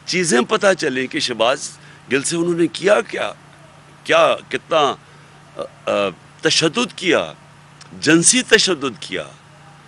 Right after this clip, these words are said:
यानी नंगा करके एक, अच्छा, और वो है कौन? वो university professor है, ये नहीं कि वो कोई, अ, कोई, अ, दहशतगर्द है। तो मैं, पहले तो मैं, मेरे से माना ना जाए,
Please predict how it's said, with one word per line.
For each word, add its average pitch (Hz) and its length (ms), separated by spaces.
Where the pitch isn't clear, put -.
यानी 226 260
नंगा 170 480
करके 151 720
एक, 139 260
अच्छा, 180 180
और 180 140
वो 180 140
है 156 220
कौन? 196 220
वो 220 120
university 214 480
professor 185 520
है, 87 120
ये 151 160
नहीं 208 140
कि 226 100
वो 208 180
कोई, 185 360
अ, 143 340
कोई, 117 240
अ, 104 100
दहशतगर्द 127 640
है। - 100
तो 123 100
मैं, 151 440
पहले 226 180
तो 220 120
मैं, 208 320
मेरे 185 180
से 196 120
माना 180 320
ना 202 160
जाए, 98 260